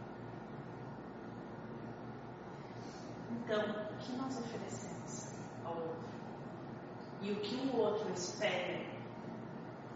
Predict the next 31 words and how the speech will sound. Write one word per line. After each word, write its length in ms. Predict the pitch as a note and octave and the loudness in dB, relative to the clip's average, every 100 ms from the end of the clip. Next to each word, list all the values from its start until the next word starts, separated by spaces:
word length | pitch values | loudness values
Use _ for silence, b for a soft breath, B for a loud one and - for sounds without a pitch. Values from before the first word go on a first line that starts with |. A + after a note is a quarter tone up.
| - | -6
Gente, 520 | - - - A2+ - - - - - - - - - - - - | -4 -4 -4 -4 -4 -4 -4 -4 -4 -6 -4 -6 -6 -6 -6 -6
esses 200 | - G3+ G3 | -4 0 4
dias 200 | A3+ A#3 | 6 6
eu 80 | |
fui 80 | A#3 A3+ | 6 2
reclamar 460 | - G#3+ G3+ G3 G3 | 0 2 4 4 2
com 80 | |
o 20 | G3 | 0
marido. 380 | F#3 E3+ - - - A#2 - A#2 - - - - - - - - | 0 0 -2 -2 -4 -4 -4 -6 -6 -6 -6 -6 -6 -6 -6 -4
Eu 80 | C4+ | 0
disse 160 | - F#3+ | 0 0
assim, 300 | F#3 - - | -2 -2 0
"Ah, 200 | - A#3 G#3+ | 4 4 4
mas 120 | F#3+ G3 | 2 0
ele 120 | G#3+ | 0
só 320 | - - G3 | 0 2 4
discute, 440 | E3+ - - - - - | 4 2 0 -2 -2 2
pelo 200 | E4 D4 | 4 6
amor 240 | C4 A3+ | 6 6
de 220 | - - - | 2 0 -2
Deus." 140 | - - - - - - - - - | -4 -4 -6 -6 -6 -6 -6 -6 -2
Tem 220 | A3+ A3 G#3 | 2 6 8
hora 260 | C4 C4+ D4+ | 8 8 8
que 60 | D4 C4 | 6 4
eu 40 | |
digo 120 | B3+ | 2
assim, 280 | B3+ B3+ A#3 A#3 - | 2 2 2 2 2
"Por 160 | D#4+ A4+ | 10 12
favor, 480 | A4 G#4 F#4+ - - | 12 10 6 2 0
cara, 360 | - - - | 0 0 -2
me 60 | - | -4